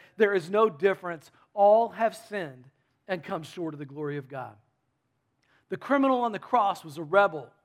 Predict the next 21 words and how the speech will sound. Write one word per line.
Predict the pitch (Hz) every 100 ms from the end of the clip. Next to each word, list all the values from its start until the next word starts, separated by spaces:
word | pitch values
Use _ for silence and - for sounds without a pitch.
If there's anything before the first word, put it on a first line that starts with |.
| _ _ _ _ _ _ _
but | 143
so | 170 147
are | 143
we. | 127 110 117 _ _ - _ _ _ _ _ _ _ _
Secondly, | 294 311 302 226
he | 180 226
was | 190 147
ruined. | 151 196 202 151 110 _ _ _ _ _ _ _ _ _
Verse | 196 233 247 - - -
thirty-two | - 226 208 156 240 214
of | 180
chapter | 220 196 180
twenty-three | - 214 180 196 185
of | 147 -
Luke | 175 214 190
says, | - 180 160
"Two | 262 262
other | 233
men, | 190 180 160 - _
both | 220 240 -
criminals, | - 302 254 175 175 170